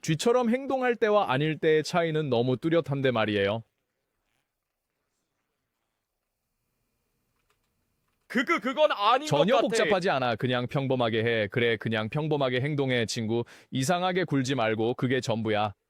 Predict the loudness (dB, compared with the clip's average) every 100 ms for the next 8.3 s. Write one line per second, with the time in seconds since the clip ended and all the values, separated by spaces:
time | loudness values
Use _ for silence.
0 | _ _ -2 0 0 -2 0 0 0 0
1 | 2 2 0 0 -2 0 0 -2 -4 -2
2 | -2 0 0 0 -2 -2 0 -2 -2 -2
3 | -2 -2 -4 -2 -2 -2 -4 -8 _ -4
4 | 0 0 0 0 2 0 0 -2 -2 -2
5 | -2 -2 -2 0 -2 -2 -2 0 0 0
6 | -2 -2 -2 -4 -2 -2 -2 -2 -2 -2
7 | -2 -2 0 0 0 -2 -2 -4 -6 -10
8 | -8 -12